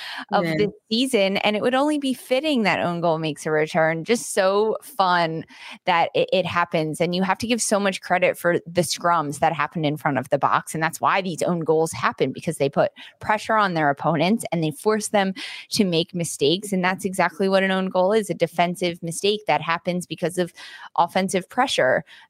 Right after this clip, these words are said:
Speaker 1: Um, and every single own goal that Chicago has had is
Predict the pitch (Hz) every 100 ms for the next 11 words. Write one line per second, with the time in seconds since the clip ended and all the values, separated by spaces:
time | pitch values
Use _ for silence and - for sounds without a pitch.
0 | - 151 151 147 139 - 170 160 156 -
1 | - 196 208 208 185 180 175 180 170 160
2 | 156 - - 165 143 156 156 - 170 147
3 | - - 151